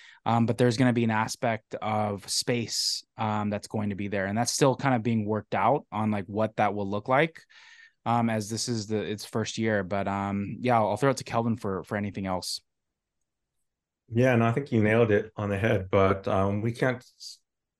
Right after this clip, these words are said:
Speaker 2: talk about names yet, but we're really, really bullish about some of the, uh, the speakers we have lined up for next year's event. Um,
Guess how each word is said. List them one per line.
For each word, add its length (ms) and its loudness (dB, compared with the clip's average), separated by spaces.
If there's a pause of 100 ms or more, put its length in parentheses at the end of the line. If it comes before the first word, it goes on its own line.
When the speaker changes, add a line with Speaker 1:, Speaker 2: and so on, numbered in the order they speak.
(100)
Speaker 2:
talk 260 0
about 300 2
names 440 0
yet, 320 4
but 180 0 (120)
we're 200 4
really, 380 4
really 260 0
bullish 640 -2
about 500 2
some 240 0
of 200 -2 (140)
the, 240 0
uh, 320 0
the 120 -4
speakers 540 -4
we 120 0
have 220 -2
lined 360 0
up 240 2 (360)
for 300 -2
next 320 -8
year's 200 -2
event. 380 -4 (460)
Um, 600 -2